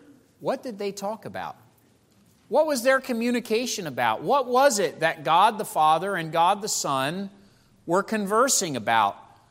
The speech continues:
Wouldn't you like to have been there, to have heard what they talked about? Now,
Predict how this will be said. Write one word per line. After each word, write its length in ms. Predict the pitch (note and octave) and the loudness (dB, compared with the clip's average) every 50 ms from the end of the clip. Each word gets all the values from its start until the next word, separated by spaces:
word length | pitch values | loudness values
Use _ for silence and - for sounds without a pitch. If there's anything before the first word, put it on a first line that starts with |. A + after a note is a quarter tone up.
| _ _ _ _ _ - | _ _ _ _ _ -2
Wouldn't 300 | D#3+ G#3+ C#4 C#4 B3+ - | -2 -2 0 -2 -2 -2
you 120 | A#3 F3+ | -2 0
like 420 | C#3 C3 C3+ D3+ G3+ G#3 - - - | 2 4 4 4 2 0 -4 -10 -8
to 160 | - D3+ C3 | -4 -4 -2
have 220 | C3 D3 C3 A2+ | -2 -2 -4 -2
been 240 | G#2 B2 B2+ C3 D#3 | -2 -2 -2 -2 -2
there, 300 | E3 E3 F3+ G#3+ B3 A#3+ - _ _ _ _ _ _ _ _ _ _ _ _ _ | -4 -4 -4 -4 -6 -8 -14 _ _ _ _ _ _ _ _ _ _ _ _ _
to 140 | - D#3 D#3 | -2 0 2
have 220 | C#3 C#3+ D3 - | 2 2 0 -4
heard 460 | - - C#3 C3+ C#3 D#3+ F#3+ A3 A3 | -6 -4 -2 0 2 2 2 0 0
what 220 | G3 F3+ F3+ F3+ F3+ | 0 -2 -4 -2 -4
they 120 | F#3+ F3+ | -6 -6
talked 360 | - - E3+ E3+ F#3 F3+ - | -2 0 0 0 0 -2 -4
about? 380 | G3+ E3 E3+ E3 F#3+ A3+ - - - _ _ _ _ _ _ _ _ _ _ _ _ _ - | -6 -2 0 0 0 0 -2 -8 -18 _ _ _ _ _ _ _ _ _ _ _ _ _ -4
Now, 360 | C#3+ D#3 D3+ C3+ A#2+ A2+ | 0 0 2 0 0 -4